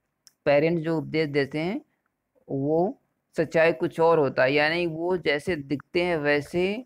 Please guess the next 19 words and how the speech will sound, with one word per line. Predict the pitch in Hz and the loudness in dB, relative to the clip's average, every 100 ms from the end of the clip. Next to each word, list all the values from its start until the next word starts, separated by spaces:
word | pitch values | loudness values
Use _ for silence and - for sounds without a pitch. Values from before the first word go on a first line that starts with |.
| 143 | -4
होते | 139 185 190 | -2 0 2
नहीं | 175 160 | 0 0
हैं। | 156 277 - _ _ _ _ _ _ _ _ _ | -2 -4 -10 _ _ _ _ _ _ _ _ _
तो | 196 | 2
ये | 180 220 | 4 2
एहसास | 240 165 143 175 185 160 | 4 2 4 4 4 2
बच्चे | 165 160 190 | 0 0 0
को | 185 170 | 0 0
जब | 143 160 147 | 2 0 0
हुआ | 151 175 151 120 165 - _ _ _ _ _ _ _ _ _ _ | 0 4 4 4 0 -14 _ _ _ _ _ _ _ _ _ _
तो | 185 | -6
उसको | 180 160 - 214 | -4 -6 -2 0
क्या | 202 - 180 | 2 2 2
मान | 170 170 | 2 2
लिया | 170 175 | 2 2
जाए | 175 170 | 2 0
कि | 180 | -2
उसका | 156 - 147 | -6 -2 -2
बचपन | 151 - 175 | -2 -2 -4